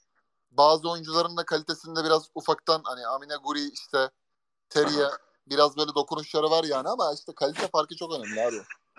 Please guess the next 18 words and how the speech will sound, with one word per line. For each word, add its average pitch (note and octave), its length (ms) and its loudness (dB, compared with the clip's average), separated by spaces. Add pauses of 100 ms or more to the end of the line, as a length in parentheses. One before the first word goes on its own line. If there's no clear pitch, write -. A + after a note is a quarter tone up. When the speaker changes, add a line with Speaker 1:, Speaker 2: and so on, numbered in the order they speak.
(280)
Speaker 2:
Abi C3+ 340 6 (420)
şeyleri, C3 440 6
sahipleri A#2+ 600 4
onların B2+ 360 4
çok C3 240 2
şey, A#2+ 280 4 (140)
hırslı. - 680 4 (340)
Yani F#2 280 -2 (600)
çok - 180 0 (200)
net A2+ 480 2
bir B2 120 4
ilk A#2 240 0
üç A#2+ 140 2
adayı A2+ 260 8
olmak G2+ 300 6
istiyorlar F#2+ 500 4
düzenli F#2+ 340 -2
şekilde. G#2+ 540 2